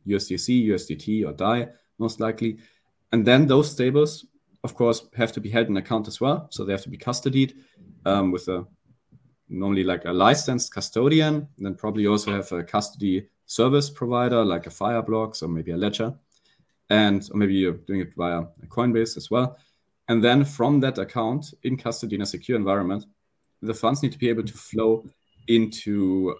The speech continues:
a smart contract in order to interact with DeFi. So here with Spool, you only have to interact with one single smart contract,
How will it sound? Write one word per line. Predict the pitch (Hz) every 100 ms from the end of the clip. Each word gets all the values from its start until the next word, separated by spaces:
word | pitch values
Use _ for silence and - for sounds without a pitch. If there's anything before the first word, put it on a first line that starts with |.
| _ -
a |
smart | - 107 -
contract | 151 143 151 175 - _
in | 117
order | 110
to | 110
interact | 110 92 87 -
with | 82
DeFi. | 85 78 - -
So | - 85 - _ _ _
here | - 143
with | 131
Spool, | - 147 156 151
you | 120
only | 123
have | 117
to | 113
interact | 104 107
with | 92 -
one | 107 117
single | 113 107
smart | 104 123 -
contract, | 123 117 117 117